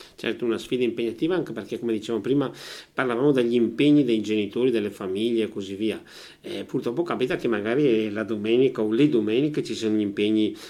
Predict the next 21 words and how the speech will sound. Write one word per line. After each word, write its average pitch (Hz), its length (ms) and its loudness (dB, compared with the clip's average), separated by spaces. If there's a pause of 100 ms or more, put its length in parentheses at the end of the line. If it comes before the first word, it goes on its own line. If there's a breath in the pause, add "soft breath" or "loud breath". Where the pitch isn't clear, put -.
(120)
per 101 160 -4
il 95 140 -4
calcio, 139 420 -2
gli 135 60 2
impegni 98 320 0
per 90 160 -6
lo 92 80 -4
sport, 131 400 -2
gli 127 60 0
impegni 98 280 0
per 98 140 -6
la 95 80 -6
passeggiata. 110 840 -6 (440 loud breath)
Eh, - 220 -10
io 135 180 0
aggiungo 120 420 4
l'impegno 107 420 2
per 117 140 -4
la 104 80 -2
messa 107 260 -2
domenicale. 110 720 -2